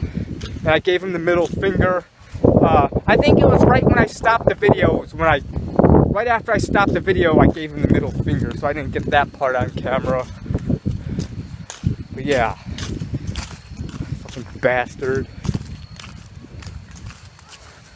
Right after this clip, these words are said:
Ah, enough of talking about that. Cameras,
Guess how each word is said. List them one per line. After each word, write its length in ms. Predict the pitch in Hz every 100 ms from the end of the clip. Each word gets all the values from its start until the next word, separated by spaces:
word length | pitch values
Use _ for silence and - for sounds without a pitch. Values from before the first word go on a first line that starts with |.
| - - - - - - - - - 147
Ah, 360 | 156 151 147 - -
enough 320 | 123 120 -
of 80 | 127
talking 360 | 135 127 131
about 300 | 117 127 123
that. 260 | - 123 120 - _ - - _ - - 403 - - - - _ _ _ _ -
Cameras, 520 | 156 175 170 135